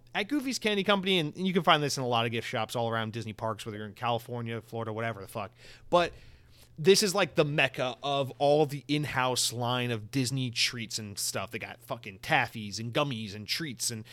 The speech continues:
slushies and cookies and, and, and cakes and Rice Krispie treats and caramel dipped, uh, apples and all this stuff, right? It's all Disney-fied and it's great. It's a wonderful store. You walk in there,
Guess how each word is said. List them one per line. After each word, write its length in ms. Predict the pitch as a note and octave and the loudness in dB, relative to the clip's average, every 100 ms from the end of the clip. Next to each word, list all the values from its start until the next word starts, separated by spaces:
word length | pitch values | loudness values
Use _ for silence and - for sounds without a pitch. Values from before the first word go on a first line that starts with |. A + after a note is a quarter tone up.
| - - | -20 -4
slushies 720 | - D3+ E3 - C3 A#2+ G#2+ | 0 2 2 0 0 -2 -4
and 120 | A2+ | -8
cookies 520 | - F#3 C#3+ B2+ A#2 A2+ | -4 -4 -2 -6 -4 -4
and, 280 | A#2 A#2+ | -6 -6
and, 260 | B2 C3 A#2+ - - - | -6 -8 -8 -12 -20 -12
and 180 | A#2 | -12
cakes 420 | - F3+ C3 G2+ A#2+ | -2 -2 0 -4 -6
and 340 | A2 A2 G#2+ - | -6 -10 -12 -10
Rice 200 | G2+ - | -4 -4
Krispie 360 | - F#3+ - D3+ | 0 -2 0 -4
treats 440 | A#2 C#3 A2+ - | -6 -6 -4 -4
and 260 | A#2 A2+ A#2 - - - - - | -6 -8 -10 -16 -20 -20 -20 -6
caramel 380 | E3 D#3 D3+ C#3 | 0 2 2 2
dipped, 260 | D3+ - - _ _ - | 0 0 -10 _ _ 0
uh, 280 | C3 C3 B2+ | 2 4 2
apples 420 | D3+ D3+ D3 A#2+ A#2+ | 2 2 0 -4 -4
and 120 | D#3+ - - | -8 -16 0
all 140 | A3+ | 2
this 160 | A3 F3+ | 2 2
stuff, 300 | - A2+ - | 2 2 2
right? 180 | C3+ B2+ | 0 0
It's 80 | |
all 120 | C3+ D3 | -2 -2
Disney-fied 680 | C3 C3+ C3 - B2 A#2+ | -2 -4 -4 -2 0 0
and 80 | A2+ | -4
it's 100 | G#2 | -8
great. 280 | - A#2 G2+ | -8 -6 -6
It's 100 | - | -8
a 40 | |
wonderful 360 | G#2+ C3+ C#3 B2+ | -4 -2 -2 -4
store. 240 | - B2 | -4 -2
You 100 | A#2 | -2
walk 240 | A2 A#2 A#2 | -2 -2 -2
in 120 | A#2+ | -6
there, 200 | A#2+ A#2+ | -4 -4